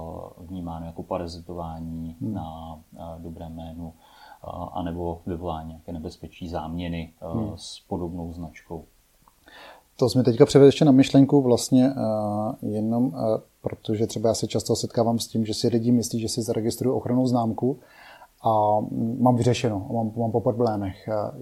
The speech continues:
Speaker 2: je to tak, nebo to tak není? Prostě může mi někdo skopírovat sám, jako může někdo prostě vytvořit?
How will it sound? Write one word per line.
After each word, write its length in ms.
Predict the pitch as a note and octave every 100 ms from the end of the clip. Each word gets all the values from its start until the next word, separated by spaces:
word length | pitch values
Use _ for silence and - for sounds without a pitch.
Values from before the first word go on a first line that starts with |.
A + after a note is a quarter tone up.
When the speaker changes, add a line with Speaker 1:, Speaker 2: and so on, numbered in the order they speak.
| A2+
Speaker 2:
je 80 |
to 100 | G#2+
tak, 220 | C3+ D#3+ -
nebo 280 | C3+ A#2 A2+
to 140 | -
tak 220 | A#2 G#2+
není? 360 | G#2+ G#2 G2 F2
Prostě 440 | - G2+ - - G2+
může 320 | G#2+ G#2 G#2
mi 80 | C#3
někdo 180 | D3 C3+
skopírovat 760 | - G#2+ C3 D#3 D#3+ D#3+ D#3+
sám, 300 | - - C3+
jako 160 | C#3+ C#3
může 200 | B2+ A#2
někdo 220 | A#2+ A#2
prostě 300 | A2+ A2+ -
vytvořit? 420 | A2+ A#2+ B2+ D#3